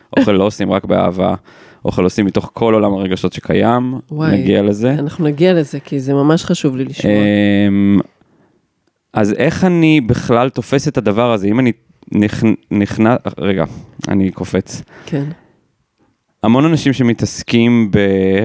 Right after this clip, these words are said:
Speaker 1: בוא נגיד, חקר אישי או התפתחות,
Speaker 2: כן.
Speaker 1: אה, עובדים דרך, אה, שערים מסוימים, הם עוברים למדיטציה, הם עוברים ליוגה, בוא נגיד שהם עוברים לשכל, הם עוברים לגוף,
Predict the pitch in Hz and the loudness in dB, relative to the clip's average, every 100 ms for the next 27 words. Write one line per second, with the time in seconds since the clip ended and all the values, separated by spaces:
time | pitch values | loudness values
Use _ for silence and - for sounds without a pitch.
0 | 98 104 110 110 - 113 131 104 90 - | 0 0 0 -2 -2 -2 0 0 0 2
1 | 131 110 - 82 - - 135 139 _ - | 2 2 0 -4 -2 2 2 2 _ -12
2 | 160 147 170 - _ _ - _ _ _ | -6 -6 -8 -14 _ _ -20 _ _ _
3 | _ _ _ _ _ _ _ - 98 98 | _ _ _ _ _ _ _ -2 0 2
4 | 101 98 95 123 135 139 117 117 120 - | 0 -2 0 2 4 2 2 0 -2 -6
5 | - 107 - 104 98 104 104 - 101 98 | -4 -4 0 0 2 0 -2 -2 -2 0
6 | 98 98 98 95 107 107 101 - 101 98 | 0 -2 -4 -2 -2 -2 -4 -2 2 2
7 | 95 98 92 98 139 143 - 147 120 107 | 2 0 0 0 0 0 0 0 2 0
8 | 95 101 104 101 98 98 98 98 113 127 | 0 0 2 4 4 2 2 4 2 0
9 | 127 120 110 123 110 117 101 98 98 110 | -2 -2 0 -2 -2 -2 0 -2 0 0
10 | 110 - _ - - _ 95 92 - 160 | 0 -2 _ -20 -20 _ -4 -2 0 -2
11 | 151 139 107 98 95 101 101 95 92 135 | 0 0 2 0 0 2 2 2 2 4
12 | 175 165 - - | 4 2 -8 -18